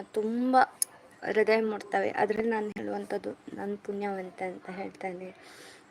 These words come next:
ಯಾಕಂದ್ರೆ ಪ್ರೀತಿಯನ್ನು ಎಷ್ಟು ಮಾಡ್ತಾರಂತ ಹೇಳಿದ್ರೆ,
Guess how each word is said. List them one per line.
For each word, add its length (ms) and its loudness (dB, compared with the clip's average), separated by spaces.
ಯಾಕಂದ್ರೆ 1000 4
ಪ್ರೀತಿಯನ್ನು 960 4
ಎಷ್ಟು 420 0
ಮಾಡ್ತಾರಂತ 840 0
ಹೇಳಿದ್ರೆ, 380 -4